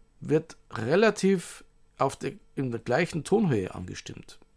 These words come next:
In verschiedenen Stadien und, und, und so weiter. Also dieser Massen-, Massenphänomen offensichtlich. Ja, das muss eine bestimmte Stimmlage sein, also so könnte ich mir das erklären, die halt irgendwie passt, ja, wo ich mitsingen kann, wo viele mitsingen können und das wird sich halt ein-,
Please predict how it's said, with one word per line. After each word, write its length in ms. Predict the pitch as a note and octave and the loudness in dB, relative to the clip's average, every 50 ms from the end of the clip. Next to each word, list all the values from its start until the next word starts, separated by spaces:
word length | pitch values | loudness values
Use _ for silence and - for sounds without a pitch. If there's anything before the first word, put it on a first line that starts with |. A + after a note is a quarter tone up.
| _ - | _ -10
In 100 | B2 A#2+ | -10 -6
verschiedenen 440 | C#3 C3+ - - F#3+ F#3+ F#3+ F3 | -6 -6 -4 -4 -2 -2 -2 -2
Stadien 600 | E3+ - E3+ D#3 D#3+ F#3+ F#3 F#3 F3 F3 E3+ - | -2 0 2 4 4 4 4 2 0 0 0 -2
und, 240 | - D3+ D3 D3 - | -2 -4 -4 -4 -6
und, 160 | - - - | -10 -14 -14
und 200 | - - F3 C3+ | -14 -12 -10 -8
so 100 | B2 A#2 | -6 -4
weiter. 280 | G#2 G2+ G2+ - - - - - - - - - _ _ _ _ _ _ - | -4 -4 -6 -6 -10 -12 -14 -14 -20 -20 -20 -20 _ _ _ _ _ _ -8
Also 180 | - B2 B2+ D3 | -8 -4 0 0
dieser 120 | C#3+ D#3+ | 2 2
Massen-, 440 | D#3 F3+ G#3+ - - C#3 A2 - - _ - | 2 2 0 0 0 -4 -6 -6 -10 _ -6
Massenphänomen 840 | - C#3 E3+ - - - - - C3+ A#2+ G#2+ G2+ G2 G#2+ G#2+ G#2+ - | -2 0 0 0 0 -4 -6 -4 -6 -6 -6 -6 -8 -10 -10 -12 -10
offensichtlich. 800 | - B2 G2+ - - - - G#2 G2+ - - - - - - - - - - - - - - | -10 -10 -10 -10 -12 -12 -10 -10 -10 -10 -12 -16 -16 -18 -18 -18 -20 -20 -20 -20 -18 -12 -6
Ja, 80 | - A#2 | -6 -6
das 120 | B2 A#2 | -4 -4
muss 120 | C#3+ D3+ | -4 -4
eine 80 | C#3 - | -4 -4
bestimmte 340 | - G#2+ - C3+ - - B2 | -6 -6 -10 -8 -6 -6 -6
Stimmlage 560 | - - F3 G3 G3+ F#3 F#3 F3+ F3 E3+ E3 | -2 0 0 2 2 4 4 4 4 4 2
sein, 300 | D#3 - E3 D#3 D#3 D3 - - - | 2 2 2 0 0 -2 -6 -12 -10
also 180 | - G#2+ A2 | -10 -8 -8
so 200 | - - - A#2+ | -8 -10 -10 -8
könnte 240 | A2 - A#2 A2 - | -4 -4 -4 -4 -4
ich 60 | - | -6
mir 80 | A#2 A2 | -8 -8
das 160 | - - - | -8 -8 -8
erklären, 460 | - - - G#2+ A2+ C3+ E3+ F3+ F3+ - - - - - - | -10 -10 -6 -2 2 4 4 4 2 0 -6 -16 -16 -8 -2
die 120 | - B2+ | 0 0
halt 160 | B2 A#2 - | 0 0 0
irgendwie 280 | - C3 A2+ A2+ G#2+ G2+ | -4 -6 -6 -6 -8 -8
passt, 480 | - - F3 A3 A3 - - - - - _ - - _ - - - - - | -4 -2 -2 0 -2 -2 -10 -12 -18 -20 _ -20 -20 _ -20 -20 -20 -14 -4
ja, 240 | - D3 G3 G3+ D3 | 0 2 2 2 4
wo 80 | C3+ C#3 | 4 4
ich 100 | A#2 C3 | 4 6
mitsingen 500 | C3+ F#3+ F#3+ - - G#3+ G#3+ G#3 G3+ F3 | 4 2 2 2 0 0 2 2 0 0
kann, 200 | - F3 E3+ D#3 | 0 2 4 4
wo 60 | C3 | 4
viele 300 | A2 - F3+ F#3+ G3 G3+ | 2 4 4 4 4 4
mitsingen 540 | G3 G3+ G3+ - - A3 G3 F3+ F3 F3 - | 2 2 0 -2 -4 -4 -2 -2 -2 -2 -2
können 300 | - F3+ F3+ F3+ F3 C#3 | -2 -2 0 0 -2 -2
und 80 | A#2+ | -4
das 160 | A#2 G#2 - - | -6 -6 -4 -4
wird 120 | G#2+ G2+ | -4 -4
sich 140 | A2 A2 A2+ | -4 -6 -6
halt 120 | C3 - | -4 -2
ein-, 300 | - D3+ D#3 D#3+ D#3 C3 | 0 2 2 4 2 0